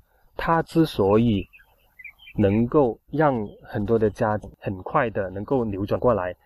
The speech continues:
能够在亲子教育方面能够取得很好的效果，比如说亲子关系改善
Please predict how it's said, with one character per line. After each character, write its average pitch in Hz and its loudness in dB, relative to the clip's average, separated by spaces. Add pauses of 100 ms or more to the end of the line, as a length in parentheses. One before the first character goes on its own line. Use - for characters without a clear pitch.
(140)
能 113 0
够 127 2
在 123 2
亲 113 -2
子 101 -6
教 123 2
育 127 0
方 107 -2
面 110 0 (320)
能 113 0
够 127 2
取 110 0
得 101 2
很 101 0
好 104 -2
的 92 -8
效 - 2
果， 90 -4 (360)
比 113 4
如 101 4
说 107 2
亲 110 0
子 98 -4
关 104 0
系 107 0 (840)
改 90 -4
善 113 -4